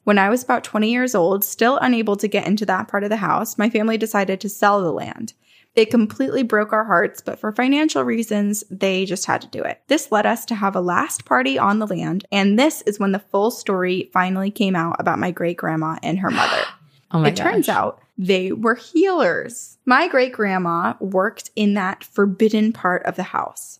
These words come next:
Speaker 1: The story came up because my cousin talked about having a very bad fever that her son had, and nothing medical was helping.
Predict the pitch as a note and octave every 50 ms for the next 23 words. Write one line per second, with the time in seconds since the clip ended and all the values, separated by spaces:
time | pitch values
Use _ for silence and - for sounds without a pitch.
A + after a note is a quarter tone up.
0 | _ - - G#3 G#3 - - B3 C4 D4+ E4+ E4+ - C#4+ A#3 G#3 F#3 G3 - -
1 | - - - G#3 G3+ G3+ F3+ F3 - A3+ A3+ - A#3+ A#3+ - - F#3+ F3+ - -
2 | - - - F#3 F3 D#3+ - - G#3 G#3 F#3+ F#3 F#3 F#3 F3+ F3+ F3+ F3 F3+ F3+
3 | F3 E3+ F#3 G3 F#3+ G3 F#3 F3+ F#3+ - - A#3 A3+ G#3 G3 F3+ E3+ F3 E3 -
4 | _ _ _ _ _ _ - - F3+ F3 - F#3+ - - - D4 C#4+ C#4 G#3+ G#3
5 | F3+ E3+ E3+ F3 - _ _ _ _ - G#3+ G#3 G3+ G3 - - G3+ G3 F#3+ G3+
6 | - - A3+ G#3+ G3+ G3 F3 F3 F#3 - - F3+ - - - - - - - -
7 | - - - - A3